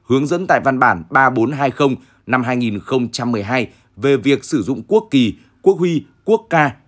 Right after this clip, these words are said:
chân dung Chủ tịch Hồ Chí Minh. Việc sử dụng quốc ca không đúng hướng dẫn trên có thể bị truy cứu trách nhiệm hình sự theo Điều ba trăm năm mươi mốt Bộ Luật Hình sự năm hai nghìn không trăm mười lăm quy định tội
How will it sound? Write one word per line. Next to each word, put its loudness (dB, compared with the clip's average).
chân 0
dung 0
Chủ -2
tịch -2
Hồ -2
Chí -4
Minh. 2
Việc 0
sử -2
dụng -4
quốc 4
ca 2
không -2
đúng 0
hướng 0
dẫn -2
trên 0
có 2
thể 2
bị 0
truy 0
cứu -2
trách -6
nhiệm -2
hình -2
sự 0
theo 2
Điều 4
ba 4
trăm -2
năm 0
mươi 0
mốt 4
Bộ 4
Luật 2
Hình -4
sự 0
năm -2
hai -4
nghìn -2
không -2
trăm -2
mười 2
lăm 2
quy 0
định 2
tội 4